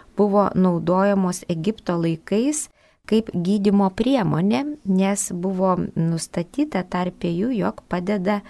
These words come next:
ir apsaugo nuo sąnarių skausmų. Bet po to šis faktas buvo paneigtas ir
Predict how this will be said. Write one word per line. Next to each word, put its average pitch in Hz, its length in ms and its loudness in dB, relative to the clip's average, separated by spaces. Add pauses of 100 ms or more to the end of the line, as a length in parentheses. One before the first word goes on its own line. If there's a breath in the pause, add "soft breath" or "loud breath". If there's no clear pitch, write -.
(160 loud breath)
ir - 200 -4
apsaugo 175 640 -2
nuo 165 180 -2
sąnarių 156 460 -2
skausmų. - 580 -4 (560 soft breath)
Bet 285 260 0
po 226 120 -2
to 226 220 -2
šis - 400 -6
faktas 175 560 -6
buvo 165 300 -6
paneigtas 147 840 -4 (380 loud breath)
ir 233 400 2